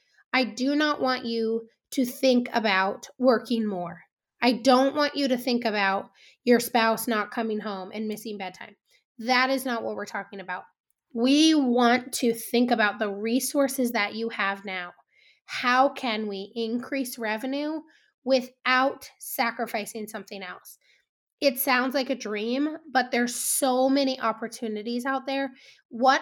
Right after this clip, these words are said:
if we can get a thousand people to pay us twenty-four ninety-nine for, to sponsor cow?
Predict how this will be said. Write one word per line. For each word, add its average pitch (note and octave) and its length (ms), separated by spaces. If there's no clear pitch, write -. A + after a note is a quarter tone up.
if E4+ 240
we E4 120
can B3+ 320
get A#3+ 180
a A3 60
thousand A3 420
people A3 300
to G3+ 100
pay A3+ 160
us G#3 100
twenty-four G#3 440
ninety-nine G3 500
for, F#3+ 400
to A#3+ 100
sponsor G#3+ 420
cow? F3+ 320